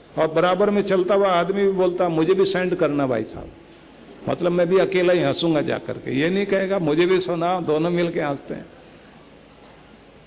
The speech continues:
सब अकेले हो गए। Facebook में जरूर बैठ गए, लेकिन face to face नहीं बैठ पाए। ये इस युग की समस्या है।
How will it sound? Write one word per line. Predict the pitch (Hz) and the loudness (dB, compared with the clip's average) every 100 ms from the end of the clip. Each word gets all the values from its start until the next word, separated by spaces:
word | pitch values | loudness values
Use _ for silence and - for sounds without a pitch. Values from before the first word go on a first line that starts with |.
| - | -8
सब | - 254 | -2 2
अकेले | 247 170 196 180 | 2 2 2 4
हो | 151 127 | 4 2
गए। | 113 110 - - - - - - - - - - - - - - - - - - - - - - - | -2 -8 -12 -20 -20 -20 -20 -20 -20 -20 -20 -20 -20 -20 -20 -20 -20 -20 -20 -20 -20 -20 -20 -18 -2
Facebook | 143 196 220 - 190 202 196 | 4 6 6 4 2 2 2
में | 202 196 175 | 2 2 4
जरूर | 170 175 202 196 | 4 6 6 6
बैठ | 170 160 160 | 4 2 2
गए, | 165 156 | 4 4
लेकिन | 151 156 165 | 2 -2 -2
face | 160 - - 131 160 180 175 - 175 | -4 -6 -8 -2 2 2 0 -2 -2
to | 143 - | -2 0
face | 135 139 131 | 0 0 -2
नहीं | 123 120 117 143 | -4 -4 -2 -4
बैठ | 120 113 113 | -4 -6 -6
पाए। | - 113 107 107 | -10 -8 -6 -4
ये | 113 123 127 | -2 0 0
इस | 131 - | 0 -2
युग | 131 127 127 120 | 0 -2 -2 -4
की | 143 | -4
समस्या | 139 127 113 104 - - | -4 -4 -6 -6 -8 -8
है। | 110 104 110 | -10 -10 -10